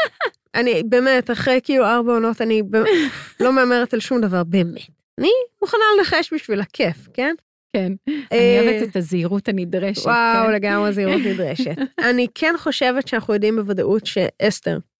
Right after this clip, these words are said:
Speaker 1: היא בעיה,
Speaker 2: נכון.
Speaker 1: והיא מעורבת עמוק, כי כאמור,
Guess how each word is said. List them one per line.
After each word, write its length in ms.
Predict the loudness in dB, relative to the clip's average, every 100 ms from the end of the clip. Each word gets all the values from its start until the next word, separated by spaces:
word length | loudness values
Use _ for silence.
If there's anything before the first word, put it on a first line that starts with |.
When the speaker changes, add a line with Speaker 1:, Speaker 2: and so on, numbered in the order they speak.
| _ _ _
Speaker 1:
היא 140 | 0 2
בעיה, 340 | 0 2 0 -2 _ _ -6
Speaker 2:
נכון. 200 | -4 0
Speaker 1:
והיא 180 | 2
מעורבת 440 | 4 2 2 0 -2
עמוק, 280 | -2 -2 -6 _
כי 140 | -6
כאמור, 380 | -2 0 2 0